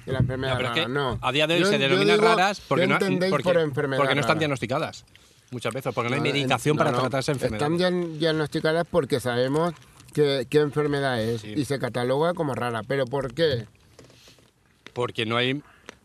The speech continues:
Speaker 2: tratamiento adecuado para tratarlas.
Speaker 1: No.
Speaker 2: Vale.
Speaker 1: Negativo. Aquí han acertado dos de tres.
Speaker 2: Venga, a ver.
Speaker 1: <laughs> La Cruz Roja falla.
Speaker 2: <laughs>
Speaker 1: ¡Meh! A ver,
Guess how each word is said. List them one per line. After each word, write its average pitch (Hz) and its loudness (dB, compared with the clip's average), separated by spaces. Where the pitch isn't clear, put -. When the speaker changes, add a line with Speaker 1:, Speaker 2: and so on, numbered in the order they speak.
Speaker 2:
tratamiento 123 0
adecuado 147 0
para 131 -2
tratarlas. 101 -8
Speaker 1:
No. 113 -2
Speaker 2:
Vale. - -8
Speaker 1:
Negativo. 127 2
Aquí 113 -2
han 160 2
acertado 139 0
dos 160 0
de 131 0
tres. 117 -2
Speaker 2:
Venga, 104 -10
a 104 -6
ver. 110 -6
Speaker 1:
<laughs> - -12
La 123 -2
Cruz 156 6
Roja 160 4
falla. 131 0
Speaker 2:
<laughs> - -8
Speaker 1:
¡Meh! 202 6
A 156 0
ver, 135 0